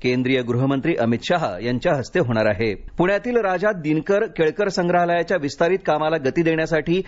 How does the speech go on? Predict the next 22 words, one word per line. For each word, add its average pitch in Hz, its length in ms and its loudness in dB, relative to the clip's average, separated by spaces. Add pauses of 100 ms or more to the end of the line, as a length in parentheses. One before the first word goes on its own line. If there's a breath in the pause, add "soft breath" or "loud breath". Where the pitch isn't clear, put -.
(160 loud breath)
उपमुख्यमंत्री 160 720 0
अजित 131 320 0
पवार 147 260 2 (240 loud breath)
यांच्या 143 380 2
अध्यक्षतेखाली 156 800 0
आज 147 240 0 (100)
मुंबईत 139 440 2
मंत्रालयात 135 480 0
बैठक 123 360 0
पार 113 180 -2
पडली. 107 340 -2 (320 loud breath)
पुण्यातील 151 380 0
बावधन 131 380 0
इथल्या 143 300 0
सहा 143 260 0
एकर 147 260 0
जागेत 143 300 0 (280 loud breath)
आंतरराष्ट्रीय 170 720 0
दर्जाचं 147 500 0
भव्य 151 360 0
संग्रहालय 143 560 0
उभारण्यासाठी 131 800 -2